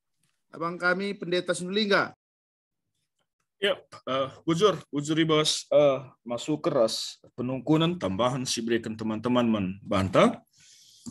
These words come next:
Speaker 2: Si pemena soal kangeda kangeda si beda kenca soal perbahanan si muhuli, eh, ras kita kekristenan. Eh, adik kami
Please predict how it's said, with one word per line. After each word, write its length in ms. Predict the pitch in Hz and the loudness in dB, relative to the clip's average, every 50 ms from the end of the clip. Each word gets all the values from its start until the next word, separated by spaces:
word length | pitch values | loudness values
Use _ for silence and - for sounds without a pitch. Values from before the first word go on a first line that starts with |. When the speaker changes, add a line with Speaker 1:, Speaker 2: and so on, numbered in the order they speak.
| - - - - - - _ _ _ - | -14 -14 -16 -16 -16 -20 _ _ _ -20
Speaker 2:
Si 320 | - - 131 127 127 123 117 | -10 0 2 4 4 4 4
pemena 640 | 151 143 143 143 147 165 180 196 196 202 208 208 190 - _ _ - | 4 4 4 6 6 6 6 6 6 6 4 2 0 -4 _ _ -8
soal 800 | - - - - 131 120 - - 147 160 170 170 170 175 170 - _ _ _ _ _ _ _ 113 | -4 -4 -2 -2 -2 -4 0 2 2 4 4 4 2 0 -2 -6 _ _ _ _ _ _ _ -18
kangeda 480 | 107 104 123 104 110 117 123 131 143 151 | -10 -6 -6 -4 -4 -4 -4 0 0 0
kangeda 480 | 147 - 151 151 156 156 160 160 165 160 | 2 4 2 2 4 2 0 0 0 0
si 160 | - 160 151 | 0 -2 2
beda 240 | 151 151 151 151 151 151 | 0 2 4 4 2 2
kenca 800 | - 170 165 170 170 - - 180 170 170 170 165 165 165 165 170 165 _ _ _ _ _ _ _ _ _ _ _ _ _ _ _ _ _ _ _ _ | 0 -4 -4 -4 -4 0 0 2 2 2 0 0 0 -2 -4 -6 -10 _ _ _ _ _ _ _ _ _ _ _ _ _ _ _ _ _ _ _ _
soal 800 | - - - - 139 131 135 139 147 147 151 147 151 147 147 147 | -20 -18 -14 -12 -8 -6 -2 0 2 4 4 4 2 0 -4 -6
perbahanan 480 | 147 143 143 143 139 139 143 143 147 147 | -8 -8 -4 -4 -2 -2 -4 -4 -6 -8
si 160 | - - 151 | -8 -8 -6
muhuli, 720 | 151 147 151 151 151 156 165 180 180 180 180 165 - - _ _ _ _ - | -8 -6 -2 0 0 2 2 4 4 4 4 4 2 -2 _ _ _ _ -12
eh, 180 | 110 120 113 101 110 | -8 -6 -6 -4 -2
ras 160 | 113 113 - | -2 -2 -2
kita 320 | - - 151 139 - 127 | -4 -4 -6 -4 -4 -6
kekristenan. 880 | 117 - 127 117 - - 127 - - - 151 156 156 147 131 120 107 104 - _ _ _ _ _ _ _ _ _ _ _ _ _ _ _ _ _ _ | -6 -6 -10 -14 -12 -10 -8 -8 -4 0 0 0 2 0 -2 -4 -8 -12 -16 _ _ _ _ _ _ _ _ _ _ _ _ _ _ _ _ _ _
Eh, 500 | - 151 160 156 160 160 165 175 175 170 156 160 - _ _ _ - _ _ _ _ _ _ _ _ _ _ _ _ _ _ _ _ _ _ - - | -2 0 2 4 4 4 4 4 4 2 0 -2 -10 _ _ _ -20 _ _ _ _ _ _ _ _ _ _ _ _ _ _ _ _ _ _ -8 -6
adik 240 | 131 139 147 143 - | -2 -2 -2 0 2
kami 240 | 180 175 202 226 | 2 2 2 0